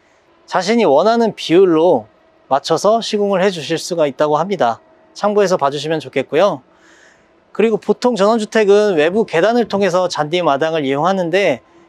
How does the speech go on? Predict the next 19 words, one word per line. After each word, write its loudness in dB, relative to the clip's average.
여기는 0
거실과 0
주방에서만 0
이용이 0
가능한 -4
동선으로 0
잘 -8
짜여져 -4
있습니다. -8
그리고 2
이 2
단지는 0
모두 2
남향 0
배치가 0
되어 0
있는 -2
상태인데요. 0
앞에 -2